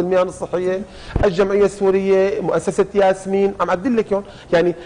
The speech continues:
الأولى فالأولى، من يرغب في التطوع في العمل من الناس الموجودين عندهم القدرة بالدعم النفسي؟ تقريبًا تجاوزوا السبعين واحد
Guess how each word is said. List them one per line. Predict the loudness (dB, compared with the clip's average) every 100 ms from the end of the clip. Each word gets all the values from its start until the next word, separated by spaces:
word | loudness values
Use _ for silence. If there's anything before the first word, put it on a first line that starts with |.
| -20 -20 -2
الأولى | 0 2 2 4 2
فالأولى، | 2 -2 0 2
من | 2 4
يرغب | 4 4 2
في | -2
التطوع | -2 -2 0 0 0
في | 0
العمل | -2 0 -2 -2 -6 -14 -2
من | 0
الناس | 2 2 0
الموجودين | -2 0 -2 0 0 0
عندهم | 0 0
القدرة | -2 0 0
بالدعم | 0 -2 -2
النفسي؟ | -2 -4 -6 -12 -14 -20 -20 -6 -2
تقريبًا | 2 2 2 0 -2 -6
تجاوزوا | 2 4 4 2
السبعين | -4 -2 0 2 4
واحد | 2 0 -4